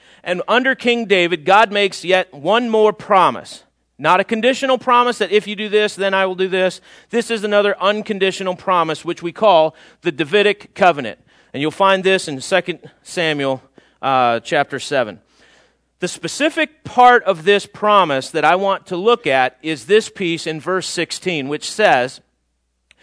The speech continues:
"Your house," and this is God making a promise to David, "your house and your kingdom," which means your rule, the, the, the nation, the kingdom that I'm gonna establish, "will endure forever before me,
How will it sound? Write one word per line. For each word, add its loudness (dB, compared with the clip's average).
"Your 6
house," 2
and -8
this -6
is -6
God 6
making -2
a 0
promise 2
to -6
David, 0
"your 8
house 4
and 0
your 6
kingdom," 2
which -12
means -2
your 4
rule, 6
the, 0
the, -2
the -4
nation, 0
the -2
kingdom -4
that -2
I'm 2
gonna -2
establish, 0
"will -2
endure 4
forever 4
before 4
me, 0